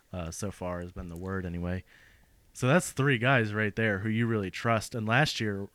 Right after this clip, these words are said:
State, after Freddie Phillips got hurt, State pulled Sean Boone from the safety spot and made him the nickel, which I, I understand that in concept, but what I didn't like about it was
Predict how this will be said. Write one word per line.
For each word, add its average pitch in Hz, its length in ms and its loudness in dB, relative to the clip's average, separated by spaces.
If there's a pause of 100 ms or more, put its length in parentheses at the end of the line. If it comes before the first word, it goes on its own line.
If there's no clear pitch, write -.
(140)
State, 123 360 0 (320)
after 131 280 4
Freddie 123 260 6
Phillips 131 380 -2
got 101 220 -4
hurt, 110 340 2 (440)
State 147 320 2
pulled 147 280 2
Sean 123 340 0
Boone 123 240 2
from 107 120 -4
the 104 80 2
safety 127 340 -2
spot 92 400 -6 (520)
and 113 160 0
made 120 200 4
him 98 220 0
the 101 60 0
nickel, 107 420 0 (1120)
which 127 420 4
I, 135 180 8
I 143 180 8
understand 151 480 6
that 123 140 4
in 107 200 -2
concept, 170 920 -6 (800)
but 135 120 2
what 135 140 6
I 151 80 8
didn't 151 220 2
like 127 200 2
about 110 280 2
it 95 120 -4
was 92 560 -2